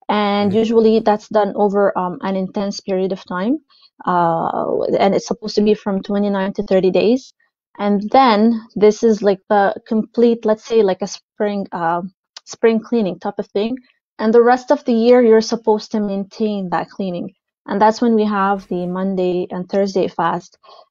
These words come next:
Speaker 1: And we have our three days, uh, in the middle of the month. And now we hear a lot about intermittent fasting. Um, it's, it's so unfortunate to see that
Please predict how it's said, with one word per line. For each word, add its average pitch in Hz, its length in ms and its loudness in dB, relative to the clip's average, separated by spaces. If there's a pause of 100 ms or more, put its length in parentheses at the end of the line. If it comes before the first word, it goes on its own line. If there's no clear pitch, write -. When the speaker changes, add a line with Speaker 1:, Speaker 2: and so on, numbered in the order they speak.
(120)
Speaker 1:
And 190 360 0
we 196 100 2
have 190 220 0
our 185 220 0
three 190 320 0
days, 175 440 -2 (100)
uh, 170 440 -4
in 185 100 -2
the 190 60 0
middle 185 220 0
of 175 100 -6
the 190 80 -4
month. 185 280 -4 (500)
And 196 420 0
now 220 220 4
we 214 120 4
hear 220 160 4
a 196 80 4
lot 190 400 0
about 180 360 -4
intermittent 202 560 -6
fasting. 226 500 0 (600)
Um, 190 680 0 (720)
it's, 214 220 4
it's 226 180 0
so 277 140 6
unfortunate 240 640 2
to 233 80 -4
see 226 240 2
that 196 280 2